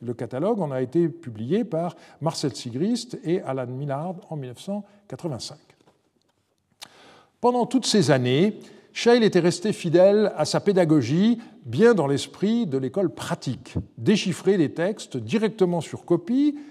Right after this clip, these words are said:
généralement dans des ouvrages récemment publiés, quelles que soient leurs époques ou genres. Il lui arrivait, paraît-il, de sortir une tablette de dessous son habit blanc et de dire à la malheureuse victime : «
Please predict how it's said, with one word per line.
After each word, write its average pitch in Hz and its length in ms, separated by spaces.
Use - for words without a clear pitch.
généralement 151 720
dans 139 160
des 131 180
ouvrages 123 380
récemment 131 420
publiés, 175 640
quelles 135 160
que - 100
soient 196 320
leurs 107 280
époques 214 400
ou 240 340
genres. 107 560
Il 220 180
lui 185 140
arrivait, 175 340
paraît-il, 254 580
de 151 160
sortir 247 460
une 147 100
tablette 214 460
de 139 160
dessous 208 420
son 131 220
habit 131 240
blanc 151 320
et 143 140
de 143 120
dire 160 320
à 123 60
la 123 100
malheureuse 135 500
victime : « 170 560